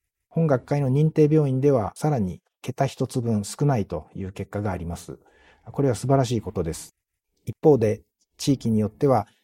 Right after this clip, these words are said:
麻酔科医が十分に配置できていない医療環境も存在します。麻酔科医による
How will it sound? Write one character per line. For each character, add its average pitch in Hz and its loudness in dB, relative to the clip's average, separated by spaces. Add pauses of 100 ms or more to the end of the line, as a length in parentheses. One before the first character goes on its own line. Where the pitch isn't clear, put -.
(100)
麻 123 -8
酔 135 0
科 135 2
医 127 2
が 131 4
十 143 2
分 147 2
に 120 0
配 135 -4
置 135 -4
で 151 4
き - -14
て 131 -2
い 127 2
な 143 2
い 104 2
医 - -2
療 107 0
環 101 -2
境 98 -6
も 135 -4 (200)
存 98 -4
在 90 -6
し 92 -10
ま 87 -8
す。 - -16 (640)
麻 120 -8
酔 151 0
科 147 2
医 135 2
に 120 4
よ 107 2
る 117 0